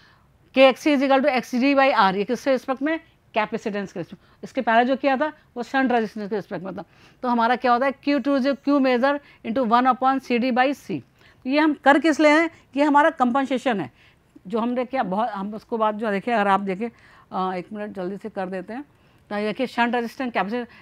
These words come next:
ऐसे कंडक्टेंस वोल्टमीटर का भी होता है, इंडक्टेंस, ये सभी को हम रिड्यूस करते हैं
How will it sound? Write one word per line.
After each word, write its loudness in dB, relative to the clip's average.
ऐसे -6
कंडक्टेंस -6
वोल्टमीटर -4
का -2
भी -4
होता -6
है, -6
इंडक्टेंस, -8
ये -10
सभी 2
को -2
हम -2
रिड्यूस -2
करते -2
हैं -2